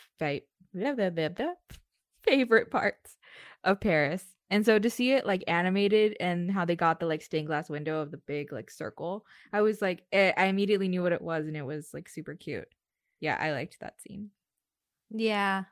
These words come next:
Speaker 2: he looked so cute in the jar. I swear, they made him so cute. I could not. His ears. And then every time he got wet, I was like, "Oh my God, he's so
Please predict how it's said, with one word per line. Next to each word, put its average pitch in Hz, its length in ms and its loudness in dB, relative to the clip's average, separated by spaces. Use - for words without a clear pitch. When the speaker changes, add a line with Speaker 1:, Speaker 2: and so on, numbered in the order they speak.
Speaker 2:
he 233 180 -2
looked 226 180 -6
so 254 180 2
cute 233 340 -6
in 196 60 -6
the 208 80 -2
jar. 185 400 0
I 214 80 2
swear, 202 460 0
they 202 140 2
made 214 220 2
him 220 200 2
so 202 500 2
cute. 190 420 0
I 175 140 0
could 180 380 -6
not. 170 360 0
His 214 260 2
ears. 208 720 -4
And 220 160 -4
then 214 240 -2
every 262 220 2
time 302 180 0
he 311 60 0
got 254 220 2
wet, 208 280 2
I 214 120 0
was 226 100 -2
like, 269 140 -4
"Oh - 100 -20
my 247 100 -4
God, - 220 -2
he's - 160 -4
so - 160 -6